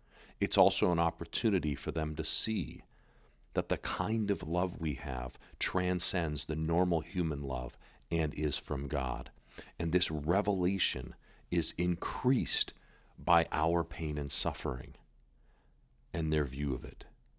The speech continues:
This is paradoxical and beautiful.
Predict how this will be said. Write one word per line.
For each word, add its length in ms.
This 240
is 440
paradoxical 1040
and 220
beautiful. 640